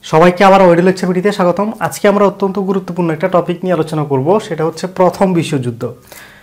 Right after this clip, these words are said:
তোমরা জানো যে প্রথম বিশ্বযুদ্ধ উনিশশো চোদ্দো সাল থেকে উনিশশো আঠারো সাল পর্যন্ত মূলত হয়েছিল, যদিও এটার আনুষ্ঠানিক সমাপ্তি ঘটে, আহ, উনিশশো উনিশ সালে, কিন্তু উনিশশো চোদ্দো থেকে উনিশশো আঠারো সাল ছিল মূলত যুদ্ধের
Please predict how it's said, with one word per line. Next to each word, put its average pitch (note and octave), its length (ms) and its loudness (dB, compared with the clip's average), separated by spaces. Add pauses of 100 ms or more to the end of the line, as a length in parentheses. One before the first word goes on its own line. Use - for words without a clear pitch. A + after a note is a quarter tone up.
(460)
তোমরা F3 200 2
জানো F#3+ 180 2
যে F#3+ 100 -2
প্রথম F#3+ 400 0
বিশ্বযুদ্ধ F3+ 500 0
উনিশশো E3 640 -2
চোদ্দো D#3+ 340 -2
সাল D#3+ 200 -8
থেকে D#3+ 340 -4
উনিশশো D3+ 580 -6 (640)
আঠারো E3+ 300 0
সাল F3+ 260 -2
পর্যন্ত D#3+ 360 -4
মূলত D3+ 340 -2
হয়েছিল, C#3 540 -2 (360)
যদিও D3 440 -2
এটার D#3+ 240 -4
আনুষ্ঠানিক D#3 520 -6
সমাপ্তি D3+ 380 -6
ঘটে, D#3 300 -2 (640)
আহ, C3 420 0
উনিশশো D3 340 -6
উনিশ D#3+ 340 -4
সালে, A#2 280 -4 (200)
কিন্তু D#3+ 240 -4
উনিশশো E3 400 -6
চোদ্দো F3 260 -6
থেকে F3+ 220 -6
উনিশশো E3+ 360 -4
আঠারো D3+ 300 -4
সাল D#3+ 180 -8 (180)
ছিল F#3+ 320 -2
মূলত D3 480 -4
যুদ্ধের C3 360 -2